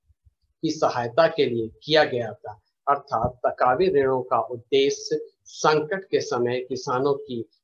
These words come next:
आर्थिक सहायता करना था, किंतु धीरे-धीरे ये ऋण सरकार द्वारा नियमित रूप से दिए जाने लगे और किसान इनका प्रयोग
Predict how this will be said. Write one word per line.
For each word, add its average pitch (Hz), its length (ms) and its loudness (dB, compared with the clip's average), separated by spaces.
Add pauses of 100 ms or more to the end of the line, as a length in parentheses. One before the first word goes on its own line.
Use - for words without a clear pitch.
(140)
आर्थिक 131 420 0
सहायता 123 640 0
करना 127 640 -2
था, - 340 -16 (340)
किंतु 139 540 0 (280)
धीरे-धीरे 151 600 0
ये 127 480 2
ऋण 151 160 2 (160)
सरकार 135 600 2
द्वारा 117 480 -2
नियमित 123 500 -2
रूप 147 160 0
से 147 300 -2 (340)
दिए 160 320 0
जाने 127 300 0
लगे 110 360 -6 (180)
और 147 220 4
किसान 135 480 -4
इनका 123 240 -4
प्रयोग 120 520 -4